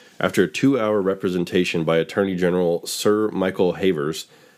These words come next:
a ninety-minute lunch break, and forty minutes of legal discussion, the judge rejected and dismissed, uh, diminished responsibility plea and the expert testimonies of the psychiatrics, insisting the case should be death with,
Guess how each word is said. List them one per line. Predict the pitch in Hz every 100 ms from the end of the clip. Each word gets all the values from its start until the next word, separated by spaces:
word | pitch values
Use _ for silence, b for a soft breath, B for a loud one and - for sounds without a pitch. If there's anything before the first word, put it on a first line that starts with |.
| -
a | 90
ninety-minute | 104 113 110 104
lunch | 87 92 -
break, | 82 76 76 -
and | 82 78
forty | 110 110
minutes | 104 95 90 -
of | 85 80
legal | 92 95
discussion, | 80 - 73 - 78 78 b b b -
the | 87
judge | 101 101 98
rejected | 87 87 95 123 107
and | 85
dismissed, | 80 78 - 92 85 - - _ _ _ 90
uh, | 80 67 -
diminished | 110 110 117 110 92
responsibility | 87 90 87 85 85 80 73 78 b b b -
plea | 98 82 78 -
and | 76 82 82 82
the | 80
expert | 98 - 101
testimonies | 101 90 85 80 80 82
of | 78
the |
psychiatrics, | - 87 92 80 80 82 80 - b b b b -
insisting | 87 - 107 - 92 87 85 -
the | -
case | 87 92 87 - - -
should | - 95 82
be | 78
death | - 87 87 - -
with, | 104 117 - -